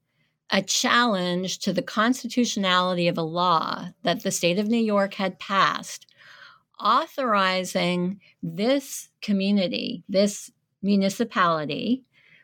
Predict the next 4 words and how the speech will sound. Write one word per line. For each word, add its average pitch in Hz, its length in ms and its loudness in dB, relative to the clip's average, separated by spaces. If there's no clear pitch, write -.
which 185 340 0
was 165 400 0
founded 208 800 0
by 175 640 0